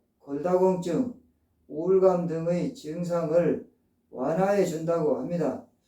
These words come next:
또 면역력 강화 및 피로 회복에 좋습니다. 칡은 체내 에너지를 보충하고 피로 해소에 도움을 주며 면역력을 높이는 역할을 합니다.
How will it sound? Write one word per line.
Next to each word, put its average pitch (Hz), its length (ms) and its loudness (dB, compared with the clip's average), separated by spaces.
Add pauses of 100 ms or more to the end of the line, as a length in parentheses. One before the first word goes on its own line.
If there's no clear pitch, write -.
(680)
또 185 300 6
면역력 196 920 2
강화 175 420 0
및 165 320 -2
피로 240 520 4
회복에 185 560 4
좋습니다. 170 800 -6 (520)
칡은 196 560 -2
체내 185 680 0
에너지를 196 580 2
보충하고 160 1040 -2 (500)
피로 220 300 6
해소에 190 420 4
도움을 170 460 -4
주며 151 560 -2 (320)
면역력을 185 840 0
높이는 165 540 -4
역할을 147 540 -2
합니다. 165 480 -4